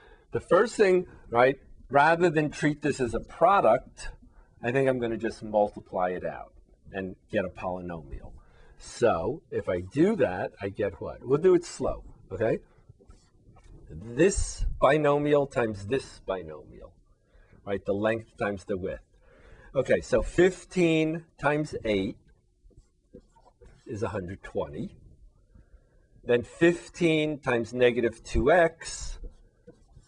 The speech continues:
is negative thirty x, right? And we've multiplied the fifteen by everyone in this parentheses, right? Th-, this x is just gonna sit here a minute.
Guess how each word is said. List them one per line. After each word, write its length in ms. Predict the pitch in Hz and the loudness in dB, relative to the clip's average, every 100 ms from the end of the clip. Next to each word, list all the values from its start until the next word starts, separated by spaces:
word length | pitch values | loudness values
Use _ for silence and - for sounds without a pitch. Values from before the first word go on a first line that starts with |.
| _ _ _ - | _ _ _ -12
is 160 | 101 | -10
negative 440 | 101 107 104 104 - | 0 2 2 -2 -6
thirty 460 | - 107 95 92 - | 0 0 0 -6 0
x, 800 | 143 139 - - - - - - - - _ - - _ - - - | 4 4 0 -8 -14 -14 -14 -16 -18 -20 _ -20 -20 _ -20 -20 -6
right? 220 | 107 117 | 0 2
And 160 | 131 127 | 2 0
we've 180 | 123 113 | -2 2
multiplied 540 | 127 120 120 123 110 | 2 2 2 2 2
the 60 | 110 | -4
fifteen 880 | - 160 - - 151 131 123 117 - - | -2 -2 -2 -6 0 2 0 -2 -10 0
by 300 | 104 104 107 - - - | 2 2 -2 -14 -20 -2
everyone 580 | 117 113 110 110 107 - | -2 -2 -2 -2 -2 -6
in 280 | 107 98 95 | -8 -8 -4
this 240 | 113 120 - | -4 -4 -6
parentheses, 960 | 87 76 - - - 101 143 208 - _ - - _ _ _ _ _ _ _ _ _ _ - | -6 -12 -12 -18 -12 -8 -8 -8 -16 _ -20 -20 _ _ _ _ _ _ _ _ _ _ -4
right? 260 | 110 113 - | -2 -2 -2
Th-, 140 | - | -2
this 280 | 113 170 - | 2 2 4
x 280 | 156 139 - | 2 2 0
is 120 | 107 | -6
just 200 | - - | -8 -8
gonna 140 | 104 | -8
sit 300 | - - 127 | -8 0 2
here 240 | - 98 82 | 2 -2 -8
a 40 | |
minute. 380 | 73 65 - | -10 -10 -10